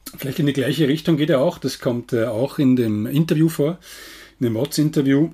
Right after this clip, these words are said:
dass du vielleicht mit dem Begriff Enteignung gar nicht so glücklich bist, was der bezeichnet, und dafür mit dem Wort Vergesellschaftung kommst. Und da frage ich mich, gibt's da wirklich Unterschiede oder wird nicht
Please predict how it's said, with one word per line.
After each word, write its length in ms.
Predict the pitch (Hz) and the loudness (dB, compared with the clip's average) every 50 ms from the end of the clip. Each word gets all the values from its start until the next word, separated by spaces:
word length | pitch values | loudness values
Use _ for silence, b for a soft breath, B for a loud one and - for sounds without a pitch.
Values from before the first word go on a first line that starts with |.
| _ _ _ - _ _ _ _ _ - | _ _ _ -20 _ _ _ _ _ -6
dass 140 | 160 151 | -4 -4
du 60 | - - | -2 -2
vielleicht 140 | 135 131 143 | -4 -4 -2
mit 80 | 131 | -2
dem 100 | 143 131 | -2 -2
Begriff 280 | 127 127 139 151 - - | 0 0 -2 -2 -4 -2
Enteignung 500 | 131 131 139 127 107 120 151 151 156 147 | -4 -4 -2 0 0 0 2 2 2 2
gar 160 | 135 135 131 | 2 0 0
nicht 180 | 139 135 - - | 0 -2 -2 -2
so 120 | - 120 | -2 -2
glücklich 640 | - - 147 180 - - - 180 175 160 - - - | 0 2 0 0 0 -2 -4 -2 -2 -4 -4 -2 0
bist, 480 | 175 208 196 - - - - - 160 147 | 0 0 0 -2 -4 -6 -8 -8 -6 -6
was 180 | 135 127 - | -6 -6 -2
der 160 | - 143 143 | 0 0 0
bezeichnet, 680 | 143 160 156 - - 127 117 127 131 - 170 165 160 - | 0 0 -2 -2 -2 -2 -2 -2 -2 0 0 0 0 0
und 420 | - 139 131 131 131 - 156 127 | -2 0 0 0 0 -2 -4 -2
dafür 240 | 131 131 - 139 135 | -2 -2 0 0 0
mit 140 | 135 135 - | 0 0 -2
dem 100 | 127 117 | -2 0
Wort 180 | 117 120 127 - | 2 0 0 0
Vergesellschaftung 1000 | - 131 120 123 110 120 120 151 160 135 143 135 - - - - 135 131 131 139 139 - | -2 0 0 0 2 2 0 0 0 2 0 0 -2 -2 -2 0 0 0 0 -2 -6 -4
kommst. 480 | - 135 113 95 90 - - - - - B B B B B B B B B B | -2 -2 -2 -2 -4 -10 -10 -12 -16 -20 B B B B B B B B B B
Und 60 | B | B
da 60 | 139 | -4
frage 260 | 135 - 135 123 143 160 | -2 0 0 0 0 0
ich 80 | 120 | 0
mich, 220 | 143 147 151 - - | 0 0 0 0 -2
gibt's 220 | 165 160 - - | -2 -2 0 0
da 200 | - 139 139 131 | 2 2 2 2
wirklich 380 | 135 - - 175 139 - - - | 0 0 0 -2 -2 -2 0 0
Unterschiede 340 | 160 185 190 160 175 160 | 0 2 0 0 0 2
oder 140 | 139 131 120 | 2 2 4
wird 180 | 120 135 135 - | 2 2 2 2
nicht 380 | 156 151 131 - - - - | 0 0 -2 -2 -10 -14 -18